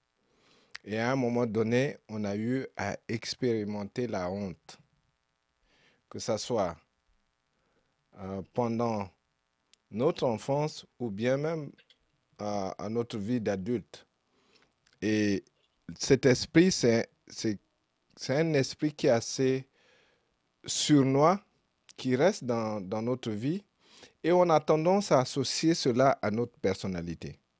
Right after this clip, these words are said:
Il y en a, certains vont dire, « Je suis quelqu'un de timide. Je suis, je ne suis, je ne m'affiche pas beaucoup. Je préfère m'effacer. »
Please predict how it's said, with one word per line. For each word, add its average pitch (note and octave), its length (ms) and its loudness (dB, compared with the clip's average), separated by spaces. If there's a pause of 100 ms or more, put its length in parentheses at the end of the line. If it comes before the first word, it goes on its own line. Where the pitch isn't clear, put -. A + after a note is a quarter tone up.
(880)
Il F#2 60 -10
y G2+ 60 0
en G#2+ 80 0
a, B2 200 2
certains E3+ 600 -4
vont C#3+ 220 -4
dire, « D3 380 0 (580)
Je A2 200 -6
suis D3+ 280 -4
quelqu'un D#3+ 400 2
de C3+ 120 0
timide. D#3+ 540 -4 (1160)
Je A2 220 -2
suis, C3 560 0 (1120)
je B2 200 -4
ne C#3 200 0
suis, C3 400 -4
je C3 120 -2
ne C3 100 -2
m'affiche C#3 500 -2
pas C#3 340 2 (120)
beaucoup. G#2+ 640 -6 (320)
Je - 180 -6
préfère D3 480 0
m'effacer. » A#2 720 -6